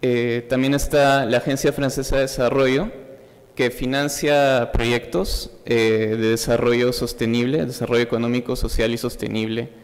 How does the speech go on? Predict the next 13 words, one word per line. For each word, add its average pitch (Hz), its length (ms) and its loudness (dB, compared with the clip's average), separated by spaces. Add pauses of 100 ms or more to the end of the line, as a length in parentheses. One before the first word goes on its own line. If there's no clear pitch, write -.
(140)
acá 113 260 -4
en 110 100 -2
el 113 120 -2
Perú, 101 280 -4 (240)
¿no? 120 120 -14 (640)
Eh, 107 600 2
de 120 180 -2
hecho, 123 280 -2
recientemente, 123 1040 -2
por - 100 0
ejemplo, 123 240 -6
está, 120 600 -4 (400)
eh, 110 500 -2